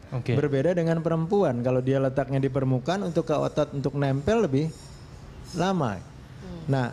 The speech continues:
Speaker 2: kalau di laki-laki, pemeriksaannya sama sebenarnya deteksi dininya.
Speaker 1: Hmm.
Speaker 2: Periksa bahwa kalau kita lihat ada orang dengan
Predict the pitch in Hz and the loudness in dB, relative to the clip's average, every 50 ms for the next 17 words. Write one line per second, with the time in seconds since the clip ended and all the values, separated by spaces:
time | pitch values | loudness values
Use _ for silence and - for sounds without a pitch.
0 | - - - 151 147 165 165 160 151 151 160 165 160 170 175 196 214 226 220 208 | -6 -4 -2 0 2 2 2 2 2 2 2 2 0 0 0 0 0 0 0 0
1 | 175 170 180 185 165 156 - - - 160 156 160 175 - - 220 233 233 233 214 | 0 0 0 -2 -4 -8 -6 -4 -2 0 0 0 0 0 0 0 2 2 0 2
2 | - 233 247 294 359 330 247 208 196 202 214 - - - - - - 185 190 185 | 2 0 -2 0 0 0 0 2 2 0 -2 -6 -10 -14 -6 -2 0 2 4 4
3 | 185 180 180 175 165 160 165 - 175 156 - - 165 160 165 165 170 170 160 151 | 4 4 4 4 2 2 0 0 -2 -2 0 0 2 2 4 4 4 4 4 2
4 | 139 131 135 139 139 - - - 131 - 196 208 214 - - 160 139 135 135 131 | 2 0 0 -4 -6 -10 -12 -4 0 2 2 2 2 0 0 0 0 0 -2 -6
5 | - - - - - - - - - - - 131 143 143 147 139 127 120 135 147 | -12 -16 -20 -20 -20 -20 -18 -18 -14 -8 -4 0 0 2 2 0 0 2 2 2
6 | 147 147 143 139 139 135 135 139 139 139 135 127 - - - - - - - - | 4 2 2 2 2 0 0 -2 -6 -8 -10 -12 -14 -16 -18 -18 -18 -18 -18 -18
7 | - - - - - - - 131 139 147 131 143 135 151 143 139 135 143 151 160 | -18 -18 -18 -18 -8 -4 0 0 0 2 0 0 0 0 0 2 2 2 2 2
8 | 160 - - - - - - - 123 127 127 139 139 135 135 135 147 151 160 165 | 0 -2 -8 -18 -20 -14 -4 -2 -2 0 2 2 2 2 2 2 2 2 0 0
9 | 160 139 127 120 123 127 135 139 143 143 143 | 0 0 0 0 0 0 0 0 -2 -4 -4